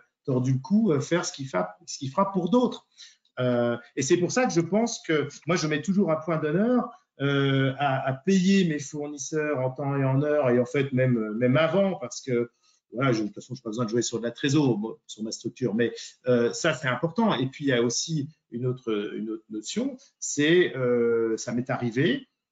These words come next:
je, je crois que j'en parle aussi dans le livre, c'est d'avoir, à un moment donné, de dire à mes fournisseurs, euh, «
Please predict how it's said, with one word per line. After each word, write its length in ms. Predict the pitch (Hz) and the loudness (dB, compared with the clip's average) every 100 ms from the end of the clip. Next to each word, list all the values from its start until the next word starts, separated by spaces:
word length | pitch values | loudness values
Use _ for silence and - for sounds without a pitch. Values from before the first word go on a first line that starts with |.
| - | -12
je, 340 | 107 107 113 | -8 -6 -6
je 100 | 117 | -6
crois 120 | - | -4
que 80 | 156 | -2
j'en 80 | 131 | 0
parle 140 | 127 | 0
aussi 180 | 113 - | -2 -4
dans 80 | 110 | -4
le 100 | 123 | 0
livre, 140 | 240 | 2
c'est 180 | - 151 | 2 0
d'avoir, 480 | 135 113 135 185 214 | 0 0 2 2 2
à 80 | 135 | 2
un 60 | |
moment 140 | 127 120 | 2 2
donné, 200 | 120 214 | 2 2
de 120 | 165 | 2
dire 220 | 135 262 | 2 2
à 60 | 202 | 2
mes 140 | 156 | 0
fournisseurs, 800 | 139 151 127 123 - 196 311 302 - _ _ 131 | 0 -2 0 0 0 2 2 0 -4 _ _ -2
euh, « 580 | 131 131 131 131 127 | 2 4 4 4 2